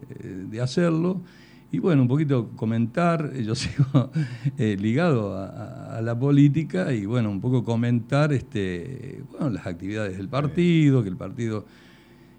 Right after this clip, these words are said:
Speaker 1: eh, lo hago también a pedido de la gente, digamos, de,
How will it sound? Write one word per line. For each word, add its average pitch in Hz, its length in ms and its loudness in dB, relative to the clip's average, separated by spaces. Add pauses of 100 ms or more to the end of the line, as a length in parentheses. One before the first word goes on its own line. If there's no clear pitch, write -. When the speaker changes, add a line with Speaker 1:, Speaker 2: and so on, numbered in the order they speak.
(140)
Speaker 1:
eh, 107 580 -8
lo 123 100 4
hago 143 200 4
también 127 320 0
a 110 120 -2
pedido 117 520 4
de 101 80 0
la 104 120 -2
gente, 120 360 0
digamos, 107 480 -2
de, 95 520 -10